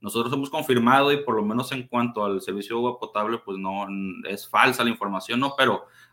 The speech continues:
hay mucha incertidumbre, sobre todo por la falta de información oficial, este, solo algunos mensajes del gobernador donde señala que le confirma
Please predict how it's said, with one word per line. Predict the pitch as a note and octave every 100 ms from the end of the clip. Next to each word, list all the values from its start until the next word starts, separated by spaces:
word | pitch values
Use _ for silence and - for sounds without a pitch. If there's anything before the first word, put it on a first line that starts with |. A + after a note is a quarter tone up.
| -
hay | C#3+ D#3+
mucha | D#3+
incertidumbre, | F#3+ F#3+ F#3 C3 C3+ E3 C#3 A#2+
sobre | A#2+ A#2
todo | A2 B2 C3+
por | D#3 D3
la | B2 G#2
falta | - A#2 A#2+ D3
de | C#3+ A#2+
información | A#2 A#2 A2+ A2 G#2 A2+ C3
oficial, | C3+ C3+ D3+ C3+ C#3+ - _ _ _ _
este, | - A#2 A2 A2
solo | G2+ A#2 A#2
algunos | B2+ B2 B2+ C3+
mensajes | A#2+ A#2 A2 C3
del | C3+
gobernador | C3 B2+ A#2+ G#2+ A#2+ B2+
donde | B2 A2+ G#2
señala | G2 G2+ G2+ G#2+ A#2+ A#2+
que | A2+
le | G#2+ G#2+
confirma | G2+ - A#2+ A2+ A2 G#2